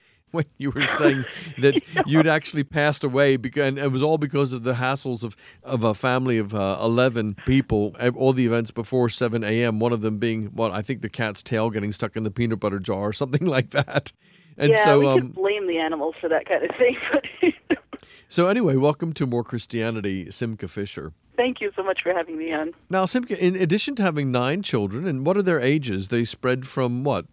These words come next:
Speaker 1: uh, teenagers to toddlers?
Speaker 2: Yep, the oldest one is gonna be sixteen in a couple of days, and the youngest one just turned two a couple of months ago.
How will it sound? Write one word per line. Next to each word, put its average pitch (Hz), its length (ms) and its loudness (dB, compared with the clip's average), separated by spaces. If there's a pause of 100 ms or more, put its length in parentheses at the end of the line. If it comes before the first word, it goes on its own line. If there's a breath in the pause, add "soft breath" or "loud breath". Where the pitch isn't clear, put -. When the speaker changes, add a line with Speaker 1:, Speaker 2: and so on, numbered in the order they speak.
Speaker 1:
uh, 104 340 0
teenagers 139 640 -2
to 110 340 2
toddlers? 135 600 -4 (440)
Speaker 2:
Yep, - 260 4
the 415 100 -2
oldest - 400 2
one 214 360 -4
is 170 120 -8
gonna 185 160 -4
be 180 260 -8 (100)
sixteen 208 420 -10
in 165 80 -6
a 156 60 -6
couple 170 280 -4
of 165 100 0
days, 170 340 -2 (100)
and 156 200 -8
the 151 80 -8
youngest 170 440 -6
one 160 400 -8
just 143 220 -6
turned 156 300 -4 (140)
two 160 240 -4 (100)
a - 40 -16
couple - 240 -4
of 139 60 -4
months - 240 -10
ago. 117 260 -6